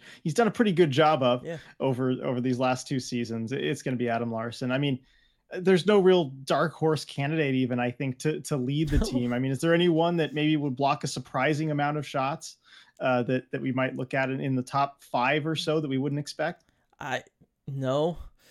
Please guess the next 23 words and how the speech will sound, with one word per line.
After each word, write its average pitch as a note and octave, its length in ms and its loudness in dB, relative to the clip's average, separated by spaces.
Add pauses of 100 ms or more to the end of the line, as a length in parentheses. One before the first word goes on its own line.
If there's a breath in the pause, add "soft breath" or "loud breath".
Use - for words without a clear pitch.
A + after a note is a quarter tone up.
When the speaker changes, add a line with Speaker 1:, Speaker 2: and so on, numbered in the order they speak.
(180 soft breath)
Speaker 2:
Right? D3 240 4
You D3+ 140 2
look E3 180 2
at F#3+ 120 0
the E3+ 100 0
next D3+ 340 0
one. C3+ 380 -2
First A3+ 280 4
off, D3 220 4
it's F3+ 160 -2
about F#3+ 240 2
a - 60 4
sixty - 640 -4
blocked D#3 400 4
shot D3+ 420 2
drop C3 400 4
off A#2 260 2
from C3 200 -6
Adam C#3 260 2
Larson C3 460 0
to D3 100 -4
number C3 460 -2
two B2 480 -2